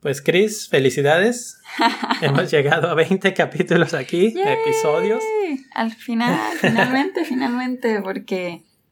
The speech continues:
Speaker 2: estábamos
Speaker 1: Hemos sobrevivido, hemos
Speaker 2: Hemos
Speaker 1: sobrevivido.
Speaker 2: sobrevivido. <laughs>
Speaker 1: Son poquitos, lo sabemos, pero, pero estamos muy contentos porque en estos primeros veinte capítulos, o episodios más bien,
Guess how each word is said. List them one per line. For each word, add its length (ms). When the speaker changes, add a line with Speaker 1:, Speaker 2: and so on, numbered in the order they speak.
Speaker 2:
estábamos 920
Speaker 1:
Hemos 200
sobrevivido, 540
hemos 200
Speaker 2:
Hemos 260
Speaker 1:
sobrevivido. 640
Speaker 2:
sobrevivido. 40
<laughs> 960
Speaker 1:
Son 220
poquitos, 500
lo 100
sabemos, 480
pero, 480
pero 140
estamos 380
muy 120
contentos 640
porque 760
en 100
estos 320
primeros 540
veinte 340
capítulos, 680
o 80
episodios 580
más 220
bien, 360